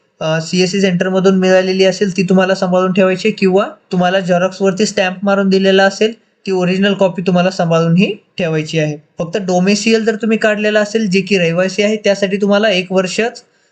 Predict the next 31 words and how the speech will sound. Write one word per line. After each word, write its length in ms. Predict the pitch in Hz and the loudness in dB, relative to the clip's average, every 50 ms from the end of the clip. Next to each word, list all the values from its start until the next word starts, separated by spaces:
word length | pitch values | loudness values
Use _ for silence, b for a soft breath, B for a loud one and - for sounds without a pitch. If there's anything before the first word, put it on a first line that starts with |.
| _ _ - | _ _ -6
व्हॅलिडिटी 460 | 160 160 170 175 180 175 190 185 214 | -4 -4 -4 -2 -2 -4 -2 0 0
ही 120 | 208 214 | 2 2
राहते, 320 | 202 202 185 175 175 196 190 | 2 2 0 -2 -2 -2 0
म्हणजेच 340 | 175 180 175 175 190 190 - | 2 2 2 2 0 -2 0
तुम्हाला 260 | 196 190 185 196 202 | 0 2 2 2 2
एकतीस 340 | 185 170 165 - 196 180 - | 0 -2 -4 -6 -6 -4 -2
मार्चपर्यंत 640 | 196 180 180 175 175 - - 190 180 185 180 180 180 220 247 254 - _ _ _ - | 0 0 0 -2 -4 -6 -4 -4 -2 -2 -2 -2 -2 -4 -4 -6 -8 _ _ _ -6
व्हॅलिडिटी 580 | 180 175 170 160 165 175 175 170 185 175 220 226 | -4 -2 -2 -2 -4 -6 -6 -6 -4 -2 -2 -2
राहते. 320 | 214 190 170 160 170 160 | 0 -2 -2 -4 -6 -4
तुम्ही 160 | 170 165 170 | -2 -2 0
कोणत्याही 340 | 180 175 165 165 160 190 190 | 2 2 2 2 4 2 2
वर्षी 260 | 180 185 175 180 - | 2 0 -2 -2 -2
काढला 280 | 180 190 180 175 175 175 | -2 0 0 0 0 -2
असेल 240 | 180 175 - 220 254 | -2 0 -2 -6 -6
तर 460 | - _ _ _ _ _ - - - | -6 _ _ _ _ _ -18 -14 -8
समजा 260 | - 175 180 180 190 | -8 -6 -4 -2 -2
एकतीस 340 | 180 175 175 - 196 - 190 | -2 -4 -4 -6 -6 -4 -2
मार्च 280 | 185 185 185 180 - - _ _ _ _ _ - 160 | 0 -2 -2 -4 -8 -18 _ _ _ _ _ -8 -4
जे 100 | 147 175 | -2 -2
येईल 420 | 190 190 175 170 170 185 208 220 220 - - | -2 0 0 0 0 0 0 -2 -6 -4 -4
तोपर्यंत 360 | 190 185 190 196 185 185 180 | -2 0 0 -2 -2 -2 -4
तुम्हाला 340 | 190 180 190 185 180 180 190 | -4 -2 0 0 2 2 0
त्याची 320 | 175 185 180 - - 220 | -2 -2 -4 -2 0 0
व्हॅलिडिटी 520 | 214 196 175 165 170 170 165 170 165 170 | 2 2 0 0 0 -2 -2 -4 0 0
ही 200 | 185 190 226 320 381 - _ _ - | 2 2 2 0 -2 -8 _ _ -4
राहणार 360 | 165 165 170 165 165 160 156 | -4 -2 -2 -2 -2 0 0
आहे. 160 | 151 151 147 147 _ B B B B B B - | 0 0 -2 -6 _ B B B B B B -8
पण 140 | - 190 190 | -6 -6 -4
जर 120 | 190 202 | -4 -4
तुम्ही 280 | 196 196 220 208 226 233 | -4 -2 0 0 0 -2
स-, 120 | - - | -2 -6